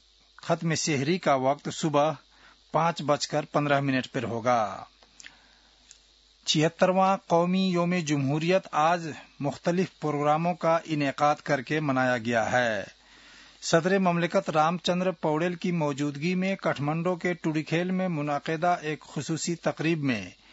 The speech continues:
وزیر اعظم سشیلا کارکی نے کہا ہے کہ فاگون اکیس گتے مقررہ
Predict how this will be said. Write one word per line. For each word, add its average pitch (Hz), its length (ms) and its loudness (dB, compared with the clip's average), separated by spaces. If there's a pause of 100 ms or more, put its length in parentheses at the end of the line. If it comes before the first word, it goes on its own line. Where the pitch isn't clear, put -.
(420)
وزیر 147 320 2
اعظم 185 340 2
سشیلا 160 480 0
کارکی 131 420 0
نے 127 120 0
کہا 156 320 0
ہے 175 100 0
کہ 180 160 -4
فاگون 160 520 0
اکیس 175 460 -4
گتے 160 300 -2
مقررہ 165 640 -2